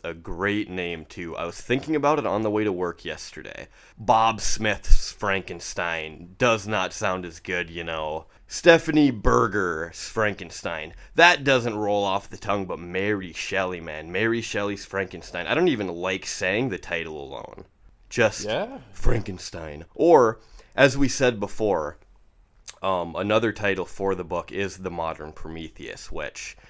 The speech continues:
Speaker 1: is also a very good title.
Speaker 2: I agree. That, that was my little joke there, or the modern goth, uh, au-, author, girlfriend author, what a
Speaker 1: She,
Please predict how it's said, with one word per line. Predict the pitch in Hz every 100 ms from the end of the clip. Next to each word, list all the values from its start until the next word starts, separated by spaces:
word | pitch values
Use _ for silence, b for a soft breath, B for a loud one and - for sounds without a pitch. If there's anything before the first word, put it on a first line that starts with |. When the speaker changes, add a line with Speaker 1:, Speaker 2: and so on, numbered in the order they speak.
| B
Speaker 1:
is | 104
also | 92 98 113 110 92 76
a |
very | 71 85 82
good | 71 65 -
title. | - - - - - - _ _
Speaker 2:
I | 98 98
agree. | 101 98 117 143 117 85 b b b _ -
That, | 101 80
that | 104
was | 101 92
my | 101
little | 90 95 87
joke | 80 95 90 -
there, | 92 87 87
or | 82 85
the | 82 80 82 80 80 b b b b -
modern | 95 92 87 85 82 82
goth, | 90 87 82 - - - - _
uh, | 87
au-, | 85 80 80 80 - 78 - 95 _ -
author, | 92 82 92 85 85 85 b b b _ _ -
girlfriend | 95 90 - 85
author, | 82 85 - 85 85 85 85
what | - 85
a | - b b b
Speaker 1:
She, | - 185 196 175